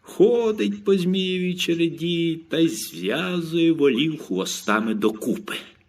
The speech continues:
А Змій ждав, ждав, побіг сам. "Що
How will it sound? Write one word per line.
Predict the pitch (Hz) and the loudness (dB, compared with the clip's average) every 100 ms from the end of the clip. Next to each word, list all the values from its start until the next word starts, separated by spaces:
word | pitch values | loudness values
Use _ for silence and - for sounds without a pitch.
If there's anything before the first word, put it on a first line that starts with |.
| _ _ _ _ _ _ _ - _ _ | _ _ _ _ _ _ _ -20 _ _
А | 147 | -2
Змій | - 208 175 143 - - _ _ | 2 0 0 -2 -10 -20 _ _
ждав, | - 107 117 147 101 60 - | -12 -12 -2 -2 -2 -8 -14
ждав, | - - 131 170 117 85 - - _ | -16 -16 -2 0 0 -4 -10 -16 _
побіг | 262 247 214 214 - | -2 0 2 2 2
сам. | - - - - - _ _ _ _ _ _ _ _ _ _ _ | -4 -6 -8 -12 -20 _ _ _ _ _ _ _ _ _ _ _
"Що | - - 311 | -8 0 2